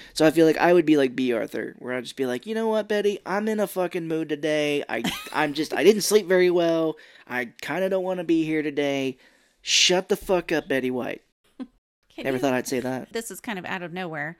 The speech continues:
Speaker 2: but I realized that I had nowhere in my notes how tall B is unless we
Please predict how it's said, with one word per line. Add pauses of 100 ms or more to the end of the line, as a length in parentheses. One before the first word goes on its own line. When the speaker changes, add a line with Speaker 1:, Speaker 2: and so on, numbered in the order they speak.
(400)
Speaker 2:
but (100)
I
realized
that
I
had
nowhere
in
my
notes
how
tall
B
is
unless
we